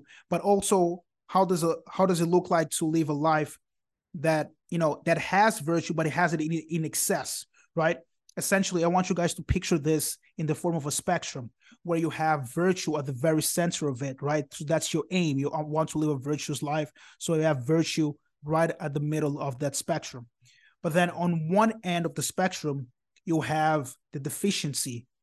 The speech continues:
which is, you know, the deficient, deficiency of that virtue.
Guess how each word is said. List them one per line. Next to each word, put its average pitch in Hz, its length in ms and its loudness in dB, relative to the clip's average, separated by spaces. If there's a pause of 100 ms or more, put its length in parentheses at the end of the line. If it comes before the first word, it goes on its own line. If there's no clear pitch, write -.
which 160 220 -4
is, 151 340 -4 (480)
you 170 100 -2
know, 147 180 2
the 151 100 -2
deficient, 170 600 -2 (220)
deficiency 160 640 -4
of 147 240 -4
that 131 260 -4
virtue. 160 500 2